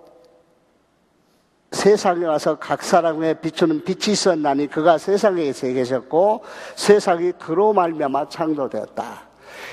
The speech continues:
이 참 빛 대신 예수님을 영접하는 것이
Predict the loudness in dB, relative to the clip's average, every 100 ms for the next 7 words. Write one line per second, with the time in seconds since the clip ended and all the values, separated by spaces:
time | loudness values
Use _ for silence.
0 | -6 0 2 2 0 -4 -4 2 2 2
1 | -2 -4 -6 2 8 8 8 -4 -4 2
2 | 4 4 2 0 2 2 0 0 2 2
3 | 2 2 2 0 -4 0 0 2 0 0
4 | -2 -2